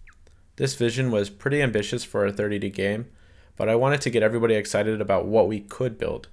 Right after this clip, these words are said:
All of our decisions needed to be made with time in mind. We'd chop off levels and features if we were running behind. To coordinate our tasks, I made a Trello board, and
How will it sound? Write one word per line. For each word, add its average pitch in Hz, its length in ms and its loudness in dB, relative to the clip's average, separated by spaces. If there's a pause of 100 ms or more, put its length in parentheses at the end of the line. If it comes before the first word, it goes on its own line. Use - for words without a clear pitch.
(300)
All 120 180 6
of 139 80 0
our 135 140 6
decisions 120 520 -2
needed 117 360 -2
to - 20 -14
be 107 140 -2
made 98 260 0
with 95 140 -6
time 107 280 0
in 98 100 -2
mind. 85 360 -8 (340)
We'd 101 140 -8
chop 117 300 2
off 120 200 2
levels 113 340 2
and 101 120 -6
features 107 340 -6
if 104 120 -6
we 104 80 -2
were 98 60 0
running 95 240 -2
behind. 90 420 -8 (240)
To 117 160 -4
coordinate 151 400 0
our 117 100 4
tasks, 107 540 -2
I 110 80 -4
made 107 160 0
a 101 60 0
Trello 120 340 2
board, 123 240 4
and 104 440 -4